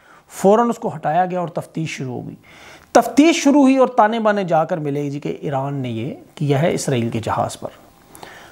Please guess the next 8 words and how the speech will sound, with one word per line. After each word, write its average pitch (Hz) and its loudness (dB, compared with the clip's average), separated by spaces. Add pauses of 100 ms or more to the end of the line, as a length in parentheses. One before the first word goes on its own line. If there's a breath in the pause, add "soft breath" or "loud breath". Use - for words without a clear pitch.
(320 loud breath)
इसराइल 240 6
ने 202 2 (220)
फ़ौरन 180 2
अपनी 180 -4
मीटिंग 180 0
कॉल 220 4
कर 208 -2
ली, 190 -8